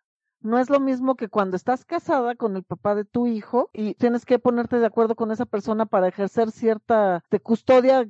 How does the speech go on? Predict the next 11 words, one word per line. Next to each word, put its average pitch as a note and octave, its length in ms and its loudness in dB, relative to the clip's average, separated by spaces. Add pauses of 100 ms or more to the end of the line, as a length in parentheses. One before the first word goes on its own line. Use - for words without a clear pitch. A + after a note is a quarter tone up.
de F#3 200 -2
cada A3+ 260 0
lado. B3+ 480 0
En A#3+ 240 0
tu A3+ 220 -4
caso C4+ 360 -2
no B3+ 180 0
funciona A#3+ 440 -2
así, B3+ 360 -6
porque A3+ 340 -2
tú - 180 -4